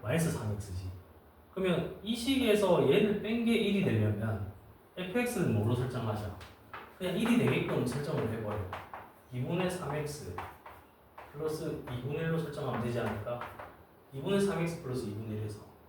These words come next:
이를 곱하면 삼 엑스 플러스 일이고, 거기서 삼 엑스를 빼면, 어, 일 된다.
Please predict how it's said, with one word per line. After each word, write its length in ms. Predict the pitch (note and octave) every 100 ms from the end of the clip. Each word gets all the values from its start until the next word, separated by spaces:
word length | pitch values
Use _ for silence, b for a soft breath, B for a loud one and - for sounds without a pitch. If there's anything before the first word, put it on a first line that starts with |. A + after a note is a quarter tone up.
| -
이를 260 | B2+ C3+ D#3+
곱하면 640 | - - B2 G#2 - - - - - - - - -
삼 260 | - E3+
엑스 460 | F#3 F3+ F3 D#3+ D#3
플러스 360 | C#3 B2 A#2
일이고, 340 | G#2 G2 F#2+ -
거기서 640 | D3+ D#3 D#3+ E3 F3 F3+
삼 240 | - C#3+ D3+
엑스를 360 | D3+ A#2+ G#2
빼면, 320 | G#2+ G#2 G#2 - - - - - - - -
어, 160 | B2+ E3
일 180 | F#3
된다. 560 | B2+ - A2 G2 G2